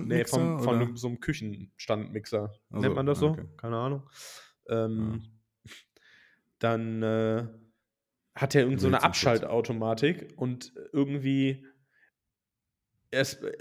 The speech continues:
Speaker 1: am Ende, jetzt wo ich grad drüber nachdenke, war es halt gut, dass das Ding das hatte, weil es hat mich dann dazu gebracht, dass ich mir dachte, „Machst du's richtig?“ Und, ähm,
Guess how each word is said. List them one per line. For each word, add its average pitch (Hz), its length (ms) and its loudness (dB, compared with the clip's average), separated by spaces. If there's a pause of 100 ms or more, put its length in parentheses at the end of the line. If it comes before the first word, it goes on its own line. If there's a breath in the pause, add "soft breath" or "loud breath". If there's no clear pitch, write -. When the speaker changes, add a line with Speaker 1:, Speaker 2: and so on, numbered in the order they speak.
Speaker 1:
am 135 140 -2
Ende, 196 340 6
jetzt 151 240 4
wo 139 120 6
ich 139 100 0
grad 139 200 4
drüber 117 180 0
nachdenke, 156 480 2
war 135 100 8
es 139 120 2
halt 151 180 4
gut, 190 220 -2
dass 117 160 2
das 117 160 -4
Ding 117 240 -4
das 113 180 0
hatte, 170 320 0
weil 131 120 4
es 135 120 2
hat 160 140 0
mich 147 120 -4
dann 147 180 0
dazu 143 240 -4
gebracht, 135 340 -2
dass 135 140 2
ich 127 80 -6
mir 131 100 -2
dachte, 151 300 -2
„Machst 151 300 -4
du's 135 240 -6
richtig?“ - 500 -6 (540 loud breath)
Und, 117 420 -4
ähm, 110 600 -6